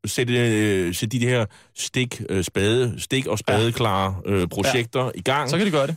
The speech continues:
Speaker 1: så skal de så i, med den anden hånd fyre nogle mennesker, øh, formentlig,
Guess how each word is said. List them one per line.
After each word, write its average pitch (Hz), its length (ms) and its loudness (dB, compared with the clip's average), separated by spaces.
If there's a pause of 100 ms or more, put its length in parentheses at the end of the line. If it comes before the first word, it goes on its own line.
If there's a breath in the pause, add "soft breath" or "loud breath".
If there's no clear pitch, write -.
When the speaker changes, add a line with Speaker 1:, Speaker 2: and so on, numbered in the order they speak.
Speaker 1:
så 143 300 0
skal 135 240 -2
de 123 60 -2
så 131 240 2
i, 110 220 0 (480)
med 117 180 0
den 110 100 2
anden 120 220 2
hånd 113 280 2
fyre 127 300 0
nogle 113 200 2
mennesker, 104 480 0 (120)
øh, 95 340 2
formentlig, 104 560 0